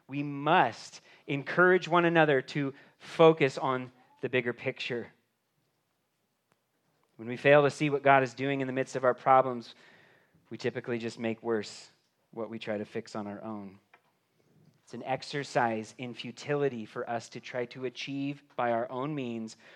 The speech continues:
what God has clearly promised to provide for us by himself. And what God has clearly promised to us,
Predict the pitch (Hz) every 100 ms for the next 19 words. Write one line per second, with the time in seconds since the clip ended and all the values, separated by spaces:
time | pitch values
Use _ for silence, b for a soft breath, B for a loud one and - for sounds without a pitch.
0 | B 117 120 120 123 - - 127 135 143
1 | 147 139 127 113 110 - - 110 113 113
2 | 113 107 101 - 101 98 92 - 92 85
3 | _ _ _ _ _ _ _ _ _ _
4 | _ 104 104 110 117 120 - 135 127 120
5 | 113 127 123 113 - 107 101 -